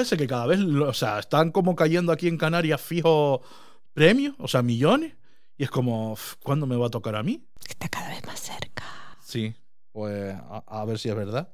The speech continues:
Speaker 1: Y vamos a acabar con, con esta noticia, que la verdad que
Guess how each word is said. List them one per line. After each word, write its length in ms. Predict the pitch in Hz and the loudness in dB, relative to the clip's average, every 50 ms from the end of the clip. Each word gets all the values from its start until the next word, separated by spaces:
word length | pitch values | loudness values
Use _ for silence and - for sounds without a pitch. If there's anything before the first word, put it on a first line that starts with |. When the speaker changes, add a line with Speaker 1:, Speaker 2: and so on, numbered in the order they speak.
| - - - - - - - - - - - - - - - - - - - - - - - - | -16 -18 -18 -18 -18 -18 -18 -18 -18 -18 -18 -18 -18 -18 -18 -18 -18 -18 -18 -18 -18 -6 2 6
Speaker 1:
Y 320 | 160 151 147 151 147 143 | 8 10 10 12 10 10
vamos 280 | 147 170 185 202 196 190 | 10 10 10 10 10 10
a 720 | 190 190 185 180 180 175 170 170 160 156 151 156 147 160 | 12 12 12 12 12 12 12 12 10 10 8 8 6 6
acabar 320 | 156 - 151 151 165 165 | 6 8 10 10 10 10
con, 600 | 160 180 165 156 147 147 139 135 131 127 123 123 120 | 10 8 8 8 8 6 6 6 4 4 4 2 2
con 240 | - - 139 139 147 | 2 4 4 4 4
esta 580 | 143 - - 147 135 131 127 123 120 120 120 | 2 4 4 4 6 6 6 4 4 4 4
noticia, 440 | 117 120 120 - 135 151 - 175 165 | 2 2 2 0 0 0 0 0 0
que 100 | - 120 | 0 0
la 120 | 110 107 110 | 0 2 0
verdad 200 | 110 110 123 117 | 2 2 0 0
que 320 | - 120 113 113 110 110 | 0 0 0 0 0 -2